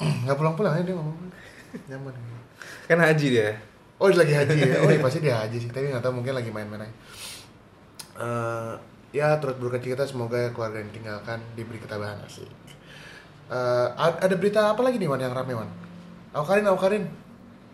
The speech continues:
Speaker 2: Apa sih Awkarin?
Speaker 1: Exposure.
Speaker 2: Nggak
Speaker 1: Gua
Speaker 2: tahu gua.
Speaker 1: gua nggak ngerti, Blay, exposure maksudnya apa?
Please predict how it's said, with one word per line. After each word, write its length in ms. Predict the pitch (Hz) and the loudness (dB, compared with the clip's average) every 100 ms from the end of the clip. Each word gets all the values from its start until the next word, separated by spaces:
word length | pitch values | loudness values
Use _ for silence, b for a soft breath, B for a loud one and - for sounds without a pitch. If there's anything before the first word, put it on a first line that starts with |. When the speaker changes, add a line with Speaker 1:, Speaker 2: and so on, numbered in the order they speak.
| - - - | -20 -20 -6
Speaker 2:
Apa 160 | 135 | -4
sih 140 | 165 180 | 0 0
Awkarin? 260 | 156 175 - - - - - - - | 0 -2 -6 -16 -20 -20 -20 -20 -14
Speaker 1:
Exposure. 680 | 127 - 170 151 151 143 165 156 - - 156 - - - - B B | -10 -6 -4 -4 -2 -2 -4 -6 -14 -14 -12 -12 -16 -20 -20 B B
Speaker 2:
Nggak 160 | 123 | -4
Speaker 1:
Gua 120 | 135 | 2
Speaker 2:
tahu 100 | 135 165 | 4 4
gua. 100 | 160 | 4
Speaker 1:
gua 120 | 123 - | 4 4
nggak 120 | 139 | 4
ngerti, 140 | 147 180 | 2 0
Blay, 180 | 180 202 | 2 2
exposure 400 | - 143 143 180 | 0 -2 0 0
maksudnya 360 | 160 160 180 | 0 0 -2
apa? 180 | 170 185 | -2 -4